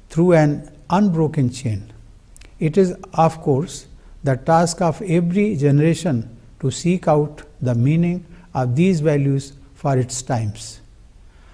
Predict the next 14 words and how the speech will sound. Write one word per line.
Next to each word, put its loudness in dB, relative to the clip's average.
As 2
the 4
freedom 2
fighters 0
did 0
in 2
their 4
day, -2
so 4
should -2
we -2
in 2
our 0
time. -2